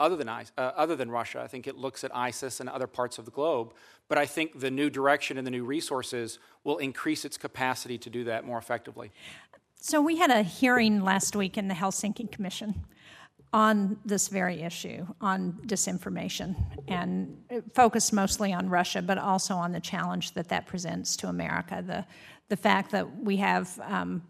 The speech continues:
Speaker 2: a lot of people who really don't question the accuracy of media reports, um, who get news from social media, which may not, um,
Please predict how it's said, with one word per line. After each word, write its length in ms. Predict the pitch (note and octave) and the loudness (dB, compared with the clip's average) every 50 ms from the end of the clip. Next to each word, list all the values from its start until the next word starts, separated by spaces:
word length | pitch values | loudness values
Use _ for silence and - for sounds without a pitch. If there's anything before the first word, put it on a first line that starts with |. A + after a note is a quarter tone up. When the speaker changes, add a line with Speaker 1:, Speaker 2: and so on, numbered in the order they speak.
| - - _ _ _ - | -20 -20 _ _ _ -6
Speaker 2:
a 40 | G3+ | -2
lot 180 | F#3+ F#3 F#3 F#3+ | 2 2 2 6
of 80 | F3+ | 10
people 280 | - - - - G3 F#3+ | 10 10 10 10 6 0
who 360 | F3+ G3+ F#3+ F#3 F#3 F#3 F#3 - _ - | 0 0 0 -2 -4 -6 -8 -10 _ -4
really 240 | A3 G3+ G3 G3 G3+ | 0 2 4 4 4
don't 460 | G3 F#3+ F3+ F#3+ F#3+ F#3+ - - A3+ - _ _ _ _ _ _ _ - - | 2 2 0 0 0 -2 -6 -10 -14 -16 _ _ _ _ _ _ _ -20 2
question 640 | - - G#3 G#3+ - - - A#3 G#3+ G#3 G#3 G3+ F3 - - - _ _ - _ _ - | 8 8 8 8 8 4 2 2 2 4 2 0 0 -2 -10 -20 _ _ -20 _ _ -4
the 120 | F#3+ - | -2 2
accuracy 760 | F3+ G3+ G3 G#3 - A#3 A3 - - - G#3+ G3+ G3+ G#3 G#3 - | 4 4 4 4 4 0 0 0 0 0 0 2 2 2 0 2
of 260 | G3 F#3+ F#3 F3 F#3 G3 F#3+ - - _ - | 2 0 0 0 -2 -6 -6 -6 -10 _ -2
media 500 | G#3 G3+ G3 F#3+ G3 G3+ G3 F#3 F#3+ - _ _ - | 0 0 2 2 2 2 0 0 -2 -6 _ _ -4
reports, 760 | G3 F#3+ F3+ - - F#3+ F#3 G3+ A#3 - - - - - - - - - - F#3+ | -4 -2 0 0 0 2 2 0 0 -2 -2 -4 -4 -4 -6 -10 -16 -20 -12 -6
um, 340 | G#3 F#3 F3+ F3+ F3 F#3 F#3 | -4 -2 -2 -2 -2 -2 0
who 420 | F3+ F3 G3 F#3+ F#3 F#3 F#3 F3+ F3 G#3 - _ - | 0 2 2 2 0 0 -2 -4 -6 -10 -12 _ -4
get 200 | - G3+ F#3+ - | 0 0 2 2
news 360 | G#3 G#3 G#3 G3+ G#3 G#3+ G3 - | 4 2 2 4 2 0 -2 -2
from 160 | - G#3 F#3+ | -4 -6 -4
social 340 | - - G3 F#3+ - - G3 | -2 0 -2 -2 -2 -2 -2
media, 460 | F#3 F#3 F#3 F3 F3+ F#3+ F#3+ F#3 F#3 F3 | -2 -2 -2 -2 -2 -2 -2 -2 -4 -4
which 240 | F#3 F3 F3 - - | -4 -6 -6 -6 -4
may 180 | F3 E3+ F3 | -4 -2 -2
not, 240 | F3+ F3 E3+ F3 E3+ E3+ - - - - - - _ - | -2 -2 -2 -2 -4 -6 -10 -20 -20 -20 -20 -20 _ -10
um, 420 | - F3+ E3+ E3+ E3+ F#3+ F3 E3+ | -6 -4 -2 -2 0 -2 -2 -4